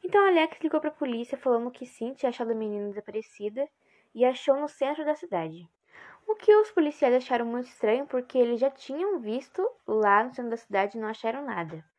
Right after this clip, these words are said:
Porém, eles verificaram as câmeras de segurança e na hora detectaram quem era o, o homem, o suspeito. E esse homem já tinha até sido detido em outro lugar, em Paraná.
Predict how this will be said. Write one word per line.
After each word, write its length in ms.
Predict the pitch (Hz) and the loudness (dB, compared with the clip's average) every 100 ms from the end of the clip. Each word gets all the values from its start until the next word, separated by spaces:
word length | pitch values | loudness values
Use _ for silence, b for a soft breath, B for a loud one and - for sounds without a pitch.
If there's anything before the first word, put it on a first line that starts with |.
| _ _ _ | _ _ _
Porém, 280 | 339 339 349 | 4 6 6
eles 120 | 359 | 4
verificaram 560 | 320 302 - - 247 254 | 4 0 -4 2 4 4
as 120 | 247 | 0
câmeras 320 | 247 240 240 | -4 -2 -2
de 60 | - | -4
segurança 680 | 247 226 214 226 247 285 - | 0 0 2 -2 -4 -10 -8
e 100 | - | -8
na 320 | 240 285 277 226 | 0 4 6 8
hora 280 | 233 247 | 6 4
detectaram 880 | 226 233 - 247 - - 214 226 247 | 0 -8 -10 -12 -10 -2 2 2 0
quem 380 | 247 254 302 294 | -8 -8 -4 -2
era 220 | 277 320 - | -2 -2 -2
o, 320 | 277 285 294 - _ _ _ _ | -2 0 -2 -8 _ _ _ _
o 140 | 294 294 | -6 0
homem, 340 | 226 170 165 _ | 0 -2 -8 _
o 60 | 196 | -16
suspeito. 520 | 214 _ 165 156 _ _ _ _ _ _ - | -16 _ -6 -6 _ _ _ _ _ _ -10
E 220 | 220 247 | 2 4
esse 260 | 294 - 302 | 4 6 6
homem 240 | 277 285 | 6 2
já 100 | 294 | -2
tinha 240 | - 302 | -2 -6
até 180 | 311 339 | -2 -2
sido 280 | 349 370 359 | -2 -6 -4
detido 600 | - 370 - - 285 320 - | -2 -2 -4 -8 -6 -6 -6
em 260 | 311 302 | -6 -4
outro 340 | 269 302 - 339 | -4 -4 -2 -2
lugar, 440 | 349 233 175 165 - _ | 0 2 2 0 -10 _
em 120 | 196 | -14
Paraná. 440 | - 185 240 175 | -4 -4 -2 -8